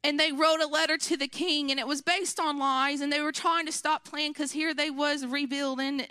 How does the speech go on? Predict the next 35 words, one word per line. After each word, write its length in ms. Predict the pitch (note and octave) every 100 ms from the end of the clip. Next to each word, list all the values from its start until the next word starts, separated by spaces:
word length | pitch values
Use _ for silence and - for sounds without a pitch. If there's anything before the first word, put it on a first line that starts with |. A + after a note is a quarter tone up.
| C4
They 120 | C4+
were 100 | C4
building 380 | C#4+ C#4+ C#4+ C#4+
this, 260 | C#4+ D4+
and, 180 | B3+ C4 - - - -
and 120 | C4+
they 80 | C4+
were 120 | B3+
trying 320 | - D4+ D4+
to 40 |
stop 400 | C#4+ - D4 D4
the 80 | -
decree 440 | C4 B3 - D4 C4
because 320 | C4+ C4+ C4
Cyrus 440 | C#4+ C#4+ C#4+ C4+
wasn't 280 | D4 C4+ B3+
king 240 | - C#4
no 100 | B3+
more. 400 | B3 A#3+ B3 C4 C#4 _ _ _ _ _ _ _ - _ - - B3+ -
And, 260 | C#4+ C#4 C#4
uh, 380 | C4+ B3+ B3 B3 - - _ _ _ _ _ _ _ _ _ _ _ _ _ _ _ _ _ _ _ _ _ _
they 160 | C#4+ D4
were 100 | C#4
trying 280 | - D#4
to 60 | C#4
stop 360 | - D4+ D4 C#4+
it, 100 | -
so 140 | -
we 120 | D4
got 220 | D4 C#4
plans. 380 | - D#4 D4+ D4
So 200 | C#4+ C#4 B3 - - -
I 160 | D#4
read 540 | D4 D#4 D#4 D#4 D4 A#3
that 240 | C#4 -